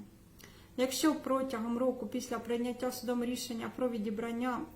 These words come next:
дитини у батьків не усунені причини, які перешкоджали належному вихованню дитини її батьками, служба у справах дітей за місцем, е,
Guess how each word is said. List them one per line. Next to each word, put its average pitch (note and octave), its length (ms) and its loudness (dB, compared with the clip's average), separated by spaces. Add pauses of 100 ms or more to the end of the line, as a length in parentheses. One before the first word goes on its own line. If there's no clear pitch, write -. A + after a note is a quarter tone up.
дитини A3+ 580 0
у A3 40 0
батьків A3 440 -2
не A3+ 160 0
усунені C4 640 0
причини, D#4+ 520 4
які C#4+ 200 0
перешкоджали C4+ 760 2
належному B3 560 0
вихованню A#3+ 600 -2
дитини A3+ 420 -2
її A3 320 -2
батьками, A3 680 -4 (560)
служба E4 420 4
у D#4+ 40 8
справах D4 420 2
дітей C#4 320 4
за C4 120 4
місцем, C4 460 2 (180)
е, A#3 140 -2